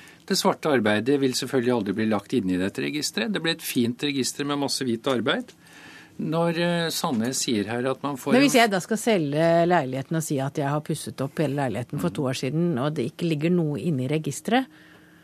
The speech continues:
Speaker 1: Det er en stor forskjell her. En ting er at det ligger i et register, og at du som kunde har rett på å få dokumentasjon på hva som er gjort, og at du kan,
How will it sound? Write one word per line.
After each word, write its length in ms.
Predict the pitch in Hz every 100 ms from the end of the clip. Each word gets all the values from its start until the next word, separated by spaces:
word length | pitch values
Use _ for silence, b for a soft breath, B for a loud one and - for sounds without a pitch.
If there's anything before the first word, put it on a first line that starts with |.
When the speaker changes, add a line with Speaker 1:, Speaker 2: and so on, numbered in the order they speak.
| B B -
Speaker 1:
Det 140 | -
er 120 | 131 135
en 80 |
stor 240 | 135 - 107
forskjell 440 | 101 113 101 82
her. 140 | 87 82 - - _ - B B B B
En 200 | 135 220
ting 200 | 156 117
er 140 | 107
at 100 | 123
det 100 | 139
ligger 340 | 123 95 101 110
i 60 | 131
et 120 | 131
register, 500 | 151 147 - - 131 - B B B
og 100 | 120
at 80 | 107
du 140 | 120 104
som 240 | - 139
kunde 400 | - 156 98 95 143
har 180 | 139
rett 340 | 123 - - -
på 200 | - 196 139 B B B
å 80 | 135
få 160 | - 131
dokumentasjon 880 | 120 113 131 120 127 131 - 165 156
på 120 | 135
hva 140 | 120 95
som 160 | -
er 80 | 143
gjort, 360 | 185 220 - - -
og 80 | 127
at 80 | 123
du 60 | 127
kan, 340 | - 120 120